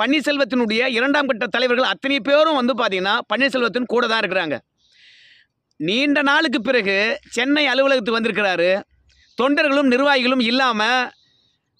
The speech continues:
ஆண்கள் ஒரு நான்கு பேரு, பெண்கள் ஒரு நான்கு பேர் மட்டுமே வந்து பாத்தீங்கன்னா அந்த இடத்துல இருக்கிறாங்க. முதல்வர் வருகின்ற இடத்துல தொண்டர்கள் எங்க போனாங்க? தி மு க தொண்டர்கள் இல்ல. அதே மாதிரி பன்னீர்செல்வத்தினுடைய தொண்டர்கள் அந்த இடத்துல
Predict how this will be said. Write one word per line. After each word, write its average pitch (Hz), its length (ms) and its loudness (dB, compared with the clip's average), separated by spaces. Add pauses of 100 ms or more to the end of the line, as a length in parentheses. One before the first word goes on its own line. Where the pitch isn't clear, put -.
(120)
ஆண்கள் 294 420 2
ஒரு 269 160 4
நான்கு 254 340 0
பேரு, 247 260 2
பெண்கள் 285 320 0
ஒரு 254 180 2
நான்கு 240 380 0
பேர் 277 160 2
மட்டுமே 269 420 0
வந்து 262 180 0
பாத்தீங்கன்னா 202 460 -2
அந்த 214 300 -2
இடத்துல 233 200 0
இருக்கிறாங்க. 202 460 -2 (1160)
முதல்வர் 285 340 0
வருகின்ற 262 460 2
இடத்துல 214 600 0
தொண்டர்கள் 277 420 0
எங்க 247 280 0
போனாங்க? 220 280 -2
தி 226 200 -2
மு 220 120 0
க 190 140 -2
தொண்டர்கள் 185 380 -2
இல்ல. 156 280 -2 (600)
அதே 247 260 0
மாதிரி 269 300 0
பன்னீர்செல்வத்தினுடைய 269 600 0
தொண்டர்கள் 262 520 0
அந்த 214 260 -2
இடத்துல 247 220 0